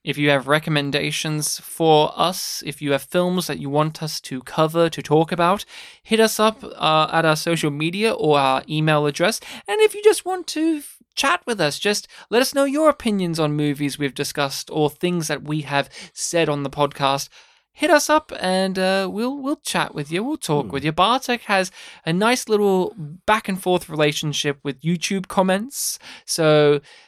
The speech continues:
Speaker 1: we have our YouTube
Speaker 2: Yeah, he
Speaker 1: page
Speaker 2: does,
Speaker 1: as
Speaker 2: yeah.
Speaker 1: well. Uh, yes, he does. Yes, he does. Who is this Bartek? I'm Iktek.
Speaker 2: Yeah.
Speaker 1: Um, <laughs> yeah, yeah. Bartek had this quick glance in his eyes of, "Where, where are you going with it?" "Oh, yeah, I am Iktek."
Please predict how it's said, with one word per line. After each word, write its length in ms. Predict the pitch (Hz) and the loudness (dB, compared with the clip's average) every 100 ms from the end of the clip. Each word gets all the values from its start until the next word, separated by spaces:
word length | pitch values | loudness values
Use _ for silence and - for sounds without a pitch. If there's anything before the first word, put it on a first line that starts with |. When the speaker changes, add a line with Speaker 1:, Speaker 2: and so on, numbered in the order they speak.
| _ | _
Speaker 1:
we 120 | 139 165 | 0 2
have 160 | 156 | 2
our 80 | 139 | 0
YouTube 520 | 135 180 196 - 214 | -2 -4 -4 -2 -2
Speaker 2:
Yeah, 40 | 214 | 0
he 60 | |
Speaker 1:
page 180 | 180 208 | 2 4
Speaker 2:
does, 240 | 180 151 170 | 4 4 0
Speaker 1:
as 140 | 151 | 0
Speaker 2:
yeah. 40 | 156 | 2
Speaker 1:
well. 480 | 156 160 160 160 151 | 4 6 4 2 0
Uh, 40 | |
yes, 200 | 147 196 | -2 -4
he 80 | 214 | -4
does. 220 | 240 208 | -6 -4
Yes, 120 | 180 | -6
he 80 | 180 | -8
does. 200 | 180 170 | -6 -8
Who 240 | 156 226 240 | -6 -4 -2
is 140 | 214 | -4
this 120 | 175 | -6
Bartek? 420 | 156 208 240 - | -2 -2 -2 -4
I'm 220 | 147 151 - | -4 -6 -8
Iktek. 680 | 240 - - - - - - - - | -8 -8 -8 -8 -8 -12 -16 -16 -10
Speaker 2:
Yeah. 260 | 175 92 - | -8 -8 0
Speaker 1:
Um, 480 | 180 185 180 160 - | 2 4 2 0 -6
<laughs> 140 | 277 - | -10 2
yeah, 160 | 330 202 | 6 8
yeah. 120 | 196 | 6
Bartek 380 | 156 160 170 175 | 6 4 4 2
had 100 | 175 | 2
this 160 | 165 | 0
quick 340 | - - 175 _ | -2 -2 -2 _
glance 400 | - 151 147 151 | -2 0 0 -2
in 40 | 170 | -2
his 120 | 160 | 4
eyes 200 | 165 165 | 4 4
of, 220 | 156 147 | -2 -6
"Where, 180 | 170 190 | -16 -10
where 140 | 190 | -6
are 20 | |
you 80 | 214 | -2
going 180 | 185 190 | 0 0
with 80 | 156 | 0
it?" 60 | - | 0
"Oh, 80 | 220 | 0
yeah, 160 | 254 | 0
I 100 | 240 | 0
am 120 | 285 | -2
Iktek." 400 | 175 156 - - | -4 -6 -12 -14